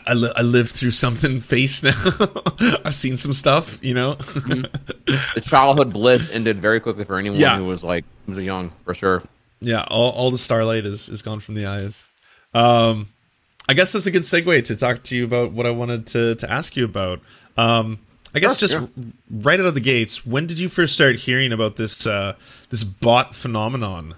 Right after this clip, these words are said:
Speaker 1: on the platform? Not even to do with the, the extreme racism or anything like that, but just people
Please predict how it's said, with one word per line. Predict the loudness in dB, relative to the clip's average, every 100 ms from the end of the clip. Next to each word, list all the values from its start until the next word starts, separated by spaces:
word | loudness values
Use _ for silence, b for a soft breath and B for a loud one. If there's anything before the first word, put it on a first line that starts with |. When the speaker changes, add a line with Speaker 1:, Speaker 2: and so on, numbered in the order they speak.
| _ _ -14
Speaker 1:
on | -12
the | -8
platform? | -4 -4 -4 -10 -12 -14 -18 -2
Not | 2 2
even | 2
to | 0
do | 2 0
with | 2
the, | 0
the | 2 -2
extreme | -2 -4 -4
racism | -4 -6 -6 -8
or |
anything | -10 -10
like | -10
that, | -6 -8
but | -8
just | -10 -6
people | -6 -6 -8